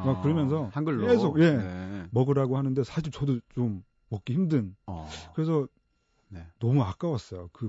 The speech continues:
Speaker 1: 굉장히
Speaker 2: 아.
Speaker 1: 비싼 음식들이었던
Speaker 2: 사내 진미를
Speaker 1: 걸로,
Speaker 2: 시켜서.
Speaker 1: 예, 생각이
Speaker 2: 네.
Speaker 1: 드는데. 예.
Speaker 2: 약간 대인의 풍모가 있으신 분인 것 같아요, 실제로도.
Speaker 1: 예, 유난히 또 한국 기자들을
Speaker 2: 네.
Speaker 1: 그렇게 좋아해서 사실
Speaker 2: 네.
Speaker 1: 다른 일정이 있었는데도 불구하고
Speaker 2: 네, 네.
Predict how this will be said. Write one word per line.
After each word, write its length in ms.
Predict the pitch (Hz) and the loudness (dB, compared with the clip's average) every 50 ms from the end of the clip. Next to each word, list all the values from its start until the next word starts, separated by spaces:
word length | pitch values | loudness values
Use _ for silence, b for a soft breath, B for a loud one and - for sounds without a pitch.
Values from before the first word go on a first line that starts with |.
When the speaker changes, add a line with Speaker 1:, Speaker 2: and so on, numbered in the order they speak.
| 95 98 | -2 0
Speaker 1:
굉장히 260 | 117 139 156 170 151 | 0 2 2 2 2
Speaker 2:
아. 40 | 107 | 0
Speaker 1:
비싼 320 | 92 113 98 - 180 170 151 | -2 -4 -4 -2 -2 0 -2
음식들이었던 600 | 120 107 - - - 127 123 117 113 110 107 107 | -2 -4 -6 -6 -2 0 0 2 0 0 -2 -2
Speaker 2:
사내 200 | 135 156 170 156 | 0 2 2 2
진미를 280 | 143 147 131 123 117 | 2 0 0 0 0
Speaker 1:
걸로, 80 | 110 104 | -2 -4
Speaker 2:
시켜서. 260 | 98 - - 123 139 | -6 -4 0 2 2
Speaker 1:
예, 220 | 139 127 110 101 101 - b b b b b b | 2 2 0 -2 -8 -14 b b b b b b
생각이 220 | - 135 131 127 117 | -4 -4 -2 -2 -4
Speaker 2:
네. 40 | 92 | -4
Speaker 1:
드는데. 240 | 98 95 95 98 113 107 98 101 | -6 -6 -6 -4 -6 -6 -6 -6
예. 220 | 104 104 101 95 | -6 -6 -6 -4
Speaker 2:
약간 180 | 95 98 180 165 | -4 -2 -2 0
대인의 360 | - 120 131 147 175 185 196 | 2 4 6 6 6 6 4
풍모가 360 | 185 - 196 196 196 190 190 | 2 0 0 0 2 4 2
있으신 300 | 147 123 139 143 160 165 | 2 2 0 -2 -2 -2
분인 180 | 160 160 170 170 | -2 0 0 0
것 60 | 170 | 2
같아요, 240 | 165 147 - - 110 | 0 0 0 -2 -4
실제로도. 720 | - - 143 139 160 156 151 147 123 117 110 120 156 196 214 _ - - | -4 -4 -6 -4 -2 -2 -2 -2 -2 -4 -4 -4 -4 -6 -8 _ -2 2
Speaker 1:
예, 160 | 131 139 135 123 | 4 6 6 4
유난히 360 | 113 107 120 180 214 226 220 208 | 2 2 0 2 4 4 4 4
또 120 | - 175 | 4 2
한국 300 | 156 196 196 185 170 - | 2 2 0 -2 -4 -6
기자들을 560 | 175 156 147 160 156 151 147 135 135 131 135 110 | -6 -4 -2 0 0 0 -2 -2 -2 0 0 0
Speaker 2:
네. 60 | 104 | 0
Speaker 1:
그렇게 200 | 98 95 98 95 | 0 0 -2 -2
좋아해서 600 | 92 90 90 87 85 - - 113 127 135 101 98 | 0 0 0 0 0 -2 -2 -4 -4 -4 -4 -4
사실 200 | 104 110 107 147 | -4 -2 -2 -2
Speaker 2:
네. 40 | 135 | -4
Speaker 1:
다른 300 | - - 120 127 151 143 | -4 -2 0 2 2 2
일정이 300 | 123 120 - 170 165 147 | 2 0 0 0 0 0
있었는데도 420 | 120 - - 147 151 143 131 117 113 | 0 0 -2 -2 0 0 0 0 -2
불구하고 540 | 95 117 110 101 113 113 110 117 170 226 269 | -4 -4 -4 -2 -2 -2 -2 -2 -2 -2 -2
Speaker 2:
네, 160 | 110 123 127 117 | 0 -2 -2 -2
네. 240 | 98 101 87 80 80 | -4 -6 -6 -6 -8